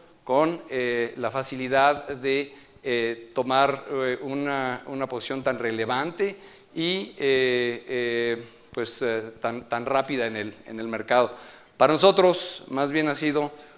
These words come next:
picar piedra, eh, eh, sufrir y mantener el camino. Normalmente las, las, eh, introducciones a los mercados son un boleto de entrada y vienen más, por mucho tiempo más, una,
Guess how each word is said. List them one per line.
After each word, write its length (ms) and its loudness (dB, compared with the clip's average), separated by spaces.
picar 460 2
piedra, 640 2
eh, 520 -4
eh, 420 -4
sufrir 720 0
y 440 -2
mantener 500 0
el 240 0
camino. 540 0
Normalmente 640 2
las, 400 0
las, 340 0
eh, 300 0
introducciones 920 0
a 20 -8
los 160 0
mercados 540 4
son 400 0
un 180 0
boleto 400 0
de 80 -4
entrada 800 2
y 100 -6
vienen 320 2
más, 520 0
por 140 -2
mucho 260 -2
tiempo 380 -2
más, 560 0
una, 460 -4